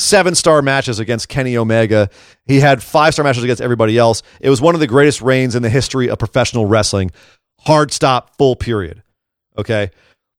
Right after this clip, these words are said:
Guy is amazing. Loses the belt to Kenny Omega earlier this year. I mean, I c-, I could do a whole show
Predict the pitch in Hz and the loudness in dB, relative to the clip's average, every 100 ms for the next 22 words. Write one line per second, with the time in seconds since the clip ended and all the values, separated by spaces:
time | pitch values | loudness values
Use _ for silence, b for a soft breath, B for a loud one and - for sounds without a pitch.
0 | _ _ _ - 151 156 123 131 131 101 | _ _ _ 0 4 4 2 -2 -2 -4
1 | 95 - _ _ _ 135 196 202 202 151 | -10 -16 _ _ _ 0 0 2 -2 0
2 | 139 156 - - 147 135 127 123 101 92 | 0 0 -2 -6 -4 -2 -2 -2 -4 -8
3 | - _ - 147 151 135 - 110 90 135 | -12 _ 0 2 4 2 -2 -6 -6 -4
4 | 147 170 208 - 208 214 165 147 110 156 | 0 0 0 0 0 2 4 4 4 0
5 | 143 - 143 127 95 92 | -2 -2 0 0 0 -8